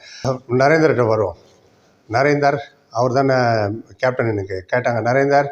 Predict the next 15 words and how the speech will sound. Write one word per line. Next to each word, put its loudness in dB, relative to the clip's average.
டாமினேட்டிங் 4
பர்ஃபார்மன்ஸ், -2
அதுவும் 0
பெங்கால் 2
எதிர, 2
பிக் -2
டீமுக்கு 0
எதிர 2
நீ -2
அதை -2
பத்தி -4
என்ன -2
நினைக்கிற?" -4
அப்படின்னாரு. -10
"தேக்கியே," 2